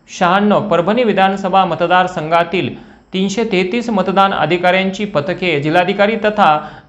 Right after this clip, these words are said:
जिल्हा निवडणूक निर्णय अधिकारी रघुनाथ गावडे यांच्या उपस्थितीत आज गुरुवार दिनांक पंचवीस एप्रिल रोजी संबंधित मतदान केंद्रांकडे रवाना झाली असून परभणी लोकसभा मतदारसंघातील सर्व मतदान केंद्रे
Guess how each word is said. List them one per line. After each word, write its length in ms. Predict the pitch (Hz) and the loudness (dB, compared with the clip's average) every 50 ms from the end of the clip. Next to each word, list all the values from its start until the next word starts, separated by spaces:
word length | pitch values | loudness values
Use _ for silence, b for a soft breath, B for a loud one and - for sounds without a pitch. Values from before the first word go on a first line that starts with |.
| 135 127 | -6 -2
जिल्हा 400 | 147 165 180 202 220 240 240 226 202 185 | -2 0 2 2 2 2 2 -2 -4 -6
निवडणूक 480 | 165 160 165 202 214 226 233 - - 220 | -6 -2 0 2 2 2 2 0 0 -2
निर्णय 320 | 190 180 180 190 214 208 | -2 -2 0 0 0 0
अधिकारी 580 | 190 175 151 175 190 185 185 185 190 175 135 123 | 0 0 0 -2 0 2 0 2 2 2 0 0
रघुनाथ 520 | 135 143 160 180 185 208 220 220 220 220 | 0 -2 0 0 2 2 2 2 2 0
गावडे 420 | 208 170 156 151 160 170 156 123 113 143 | 2 4 4 4 4 2 -2 -2 -2 -2
यांच्या 320 | 151 160 165 175 170 196 | -2 -2 -2 -2 -2 -2
उपस्थितीत 760 | 175 - 160 160 - 226 226 226 - 226 208 208 175 160 - - B B B B B B B B - | -2 -2 -4 -4 -2 -4 -4 -4 -6 -8 -4 -2 -2 -2 -2 -4 B B B B B B B B 2
आज 380 | 156 170 190 185 139 117 - - - 139 | 4 4 6 4 4 0 -6 -10 -10 -6
गुरुवार 340 | 131 147 165 180 196 196 190 | -4 0 2 4 4 4 4
दिनांक 400 | 185 190 196 208 214 214 202 214 | 2 0 0 0 0 -2 -2 -6
पंचवीस 520 | 214 202 185 185 190 190 240 247 240 240 | -4 -2 -2 -2 -2 -4 -6 -6 -6 -4
एप्रिल 320 | 208 190 196 - 202 208 196 | -6 -6 -4 -2 0 0 0
रोजी 340 | 170 170 170 185 165 127 113 | 0 -2 -2 -2 -2 -4 -4
संबंधित 720 | - - 180 165 170 180 196 214 214 208 240 220 214 214 | -6 -6 -6 -4 -2 0 0 2 2 2 0 0 -2 -2
मतदान 460 | 185 165 160 180 180 190 190 190 202 | -2 -2 -2 0 2 2 2 2 0
केंद्रांकडे 720 | 202 190 170 165 160 175 180 180 180 185 196 190 175 139 | -2 -4 -4 -2 0 0 0 0 0 -2 0 0 2 2
रवाना 360 | 143 147 156 165 170 180 175 | 2 2 2 2 0 0 0
झाली 300 | 160 139 151 165 175 180 - | 0 0 0 0 0 -2 0
असून 380 | - 208 208 - 196 160 151 156 151 B B B B B B B B - | 0 0 0 0 -4 -4 -4 -6 -10 B B B B B B B B 0
परभणी 360 | 180 202 202 202 254 277 277 | 2 2 4 4 4 4 4
लोकसभा 420 | 254 233 220 226 - 233 220 233 226 | 2 2 0 0 -2 0 2 2 2
मतदारसंघातील 920 | 208 196 190 202 190 208 185 202 208 190 175 180 190 190 185 - 208 185 170 | 2 0 -2 0 2 2 2 2 0 -4 -2 2 2 2 2 2 -2 -6 -6
सर्व 380 | - - 214 226 247 226 180 151 151 160 175 160 | -6 -4 -2 0 2 2 4 2 2 0 -2 -4
मतदान 420 | 170 180 180 180 196 208 208 208 | -4 -2 2 2 2 2 2 0
केंद्रे 380 | 208 190 165 160 165 170 165 | -2 -2 -2 -2 0 0 -2